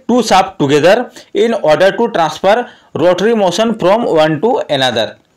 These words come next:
तो जब हमें किसी एक shaft से दूसरे shaft में power को transmit करना होगा,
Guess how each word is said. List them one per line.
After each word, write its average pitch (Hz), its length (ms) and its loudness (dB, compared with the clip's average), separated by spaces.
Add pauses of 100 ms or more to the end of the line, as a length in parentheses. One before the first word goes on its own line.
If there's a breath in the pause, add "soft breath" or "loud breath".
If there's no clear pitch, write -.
(1200 loud breath)
तो 247 100 0
जब 202 260 2
हमें 185 360 -2
किसी 214 220 -4
एक 214 360 0
shaft 147 480 0
से 208 260 0
दूसरे 180 400 0
shaft - 340 -2
में 208 160 -2
power 160 320 0
को 214 120 0
transmit 170 580 -2
करना 151 340 0
होगा, 160 460 2